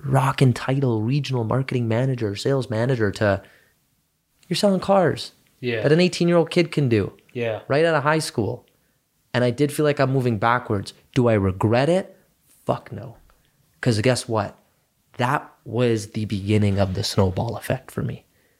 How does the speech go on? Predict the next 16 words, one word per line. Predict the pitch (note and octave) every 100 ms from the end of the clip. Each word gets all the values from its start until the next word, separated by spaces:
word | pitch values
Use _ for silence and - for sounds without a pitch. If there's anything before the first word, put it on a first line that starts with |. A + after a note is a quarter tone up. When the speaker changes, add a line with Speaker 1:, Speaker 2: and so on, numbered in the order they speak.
| _ _
Speaker 1:
If | A2
you | A2
look | G#2 G2+
at | G2+ G2
it | -
like, | G#2+ -
okay, | F#2+ - G#2 A2+ _ _ _
change | - - A2 A#2+ A#2
is | G2+
gonna | G#2 G#2
happen, | G#2 G#2 B2+
and | A#2+
it's | G2 -
gonna | - C3 A2+
happen | G#2 G#2+ G2 - G2+
fast | - C3 C3+ - - -